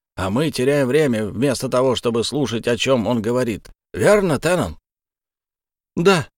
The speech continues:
подтверждает Перус. «А что?» «Значит, и должно быть Хемель»,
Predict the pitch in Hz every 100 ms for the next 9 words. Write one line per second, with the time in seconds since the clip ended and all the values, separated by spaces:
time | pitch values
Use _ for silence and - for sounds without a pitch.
0 | - 113 - 101 95 92 82 - 80 73
1 | - _ - 165 - 156 98 _ _ _
2 | _ _ _ - 110 127 190 226 214 220
3 | 220 175 151 165 143 - 110 127 139 135